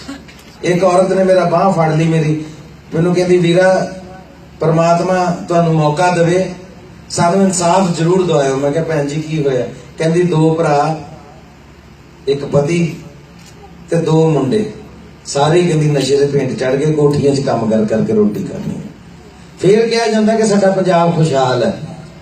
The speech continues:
ਫੇਰ ਪ੍ਰੋਸਪੈਰਿਟੀ ਦੇ ਨਾਅਰੇ ਮਾਰੇ ਜਾਂਦੇ ਨੇ। ਹਾਂ, ਪੰਜਾਬ ਖੁਸ਼ਹਾਲ ਹੈ, ਪਰ ਸਿਰਫ ਸਿਨੇਮੇ 'ਚ ਚੱਲਦੀਆਂ ਐਡਾਂ ਦੇ ਵਿੱਚ ਖੁਸ਼ਹਾਲ ਹੈ।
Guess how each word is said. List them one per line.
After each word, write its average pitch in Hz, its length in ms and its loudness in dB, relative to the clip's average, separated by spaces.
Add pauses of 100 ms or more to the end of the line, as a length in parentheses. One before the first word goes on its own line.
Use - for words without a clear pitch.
(180)
ਫੇਰ 254 280 4
ਪ੍ਰੋਸਪੈਰਿਟੀ 240 680 -2
ਦੇ 220 180 2
ਨਾਅਰੇ 233 300 2
ਮਾਰੇ 202 260 2
ਜਾਂਦੇ 170 260 -2
ਨੇ। 151 200 -4 (1700)
ਹਾਂ, 190 300 2
ਪੰਜਾਬ 175 480 0
ਖੁਸ਼ਹਾਲ 147 560 0
ਹੈ, 127 540 0 (1200)
ਪਰ 170 140 0
ਸਿਰਫ 202 360 2 (800)
ਸਿਨੇਮੇ 196 440 2
'ਚ 165 60 -2
ਚੱਲਦੀਆਂ 151 500 0
ਐਡਾਂ 135 340 0
ਦੇ 131 80 0
ਵਿੱਚ 107 260 -4
ਖੁਸ਼ਹਾਲ 101 400 -6
ਹੈ। - 100 -10